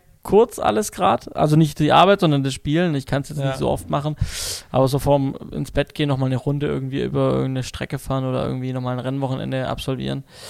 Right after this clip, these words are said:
Speaker 1: geht dann schon.
Speaker 2: Ka-, kannst du
Speaker 1: Und
Speaker 2: das dann auch?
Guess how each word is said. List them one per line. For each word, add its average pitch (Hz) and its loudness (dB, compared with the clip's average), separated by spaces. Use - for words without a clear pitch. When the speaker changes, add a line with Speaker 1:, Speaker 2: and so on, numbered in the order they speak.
Speaker 1:
geht - -2
dann 131 0
schon. 147 0
Speaker 2:
Ka-, - -6
kannst 135 0
du - 0
Speaker 1:
Und - -4
Speaker 2:
das 175 -4
dann 175 -2
auch? 202 -6